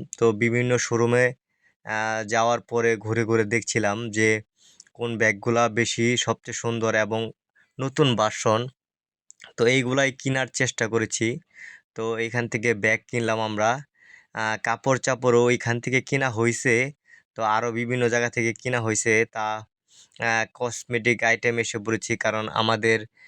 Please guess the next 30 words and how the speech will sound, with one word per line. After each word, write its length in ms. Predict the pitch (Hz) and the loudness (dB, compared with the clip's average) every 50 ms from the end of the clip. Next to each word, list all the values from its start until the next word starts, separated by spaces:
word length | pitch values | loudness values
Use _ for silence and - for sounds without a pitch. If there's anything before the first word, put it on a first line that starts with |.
| - _ _ - | -20 _ _ -16
আহ, 220 | 107 113 113 110 | -12 -12 -10 -10
সবচেয়ে 400 | 107 - - 117 - - 120 117 | -8 -6 -6 -6 -4 -2 -2 0
বড় 220 | 107 113 113 117 | 2 2 2 2
দোকানটাই 500 | 117 110 117 110 - 117 117 113 104 110 | 2 2 -2 -2 -2 -2 -2 0 -2 -2
হচ্ছে 260 | 104 110 110 - - 113 - | -2 -2 -4 -4 -6 -6 -2
কসমেটিকের। 680 | - 113 110 - - - 110 101 98 104 104 107 107 120 131 _ _ _ _ _ _ _ _ | -2 -2 -2 -2 -4 -4 -4 -2 -2 0 0 0 0 0 -4 _ _ _ _ _ _ _ _
তো 140 | - 113 110 | -10 -8 -4
এই 180 | 113 113 113 104 | -4 -4 -4 -2
কসমেটিক 540 | - 120 120 - - - 117 113 107 117 110 _ _ | 0 -2 -2 -2 -2 -2 -2 0 0 0 -2 _ _
পাইকারি 400 | - 107 113 107 - 123 113 117 | -6 -6 -6 -2 0 2 2 2
বাজারে 400 | 107 110 113 107 113 117 110 117 | 2 0 0 2 2 2 4 4
এসে 180 | 110 - - 113 | 2 2 -2 -6
পড়লাম 340 | 101 - 110 113 113 117 | -4 -2 0 2 2 2
আমরা, 200 | 113 113 113 113 | 2 2 0 0
চক 260 | 110 - - 127 120 110 | -2 0 0 0 0 0
বাজারে। 500 | 104 110 113 107 104 107 101 101 95 95 - _ _ _ _ _ - _ _ _ | 0 0 0 0 0 0 0 0 -2 -4 -8 _ _ _ _ _ -20 _ _ _
তো 260 | - - 110 110 110 110 | -8 -4 -4 -2 -2 -2
এটা 420 | 113 117 113 - 127 120 120 120 | -2 -2 -2 0 0 0 0 0
হইছে 520 | 117 113 107 - 131 123 120 120 120 120 | -2 -4 -4 0 2 4 6 6 6 4
বাংলাদেশের 520 | 113 104 110 110 117 120 117 110 101 110 110 | 4 2 0 0 2 0 -2 -2 -4 -6 -6
সবচেয়ে 380 | - 117 110 - - - 107 101 | -4 -6 -8 -6 -6 -8 -4 0
বড় 240 | 101 110 113 117 117 | 2 2 4 2 2
পাইকারি 460 | 101 - 113 113 117 110 - 117 113 | 0 0 0 0 0 0 0 0 0
মার্কেট, 380 | 113 113 107 107 104 - 110 95 _ | 2 0 0 -2 -2 -2 -6 -6 _
চক 180 | - 123 113 110 | -6 -6 -6 -4
বাজার, 400 | 104 104 113 107 104 107 107 113 131 _ _ _ _ - - - _ _ | -2 0 0 2 2 2 0 0 -4 _ _ _ _ -20 -20 -20 _ _
আহ, 140 | - 110 110 | -12 -10 -6
যেখানে 460 | 110 104 117 117 - - 113 113 113 | -4 -2 -2 0 0 0 0 2 2
যাবতীয় 520 | 104 107 110 110 110 120 117 - - 123 113 | 2 2 0 0 0 -2 -2 0 0 0 0
সব 180 | - - 113 | 0 0 -4